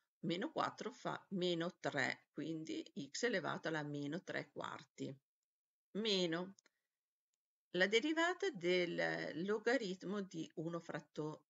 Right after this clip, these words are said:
x alla seconda. Questa è una composta, non le abbiamo ancora viste le composte.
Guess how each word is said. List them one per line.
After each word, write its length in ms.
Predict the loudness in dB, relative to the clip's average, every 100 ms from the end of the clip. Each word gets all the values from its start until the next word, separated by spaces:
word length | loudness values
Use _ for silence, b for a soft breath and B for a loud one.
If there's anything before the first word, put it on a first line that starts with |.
| -16
x 260 | -8 -4
alla 80 | -2
seconda. 500 | -4 -6 -6 -4 -4
Questa 400 | -2 -2 0 0
è 140 | 0 0
una 260 | 0 -4
composta, 720 | -4 -6 -4 -6 -6 -6 -4
non 120 | 0 0
le 80 |
abbiamo 220 | 0 -2 -4
ancora 300 | -6 -4 -2
viste 340 | -2 -4 -4
le 140 | -4
composte. 720 | -4 -6 -4 -6 -6 -4 -4